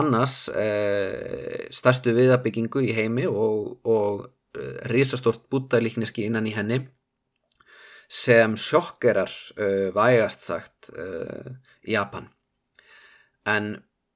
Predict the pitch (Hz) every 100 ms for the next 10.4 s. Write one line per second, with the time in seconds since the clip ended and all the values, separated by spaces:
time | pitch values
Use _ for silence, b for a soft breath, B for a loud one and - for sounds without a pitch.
0 | _ _ - 127 127 - 135 - 120 113
1 | 110 98 107 104 - 107 107 110 107 113
2 | 117 104 135 165 160 151 143 123 127 110
3 | 110 120 - 98 127 123 107 101 104 104
4 | 110 110 110 110 110 113 135 131 113 104
5 | 95 117 117 117 113 - 120 123 131 123
6 | 123 127 139 131 - 107 110 127 B B
7 | B B B B B - 101 104 107 107
8 | 104 90 71 69 71 - 65 - - 127
9 | 123 113 120 127 123 120 - 135 127 131
10 | 131 131 131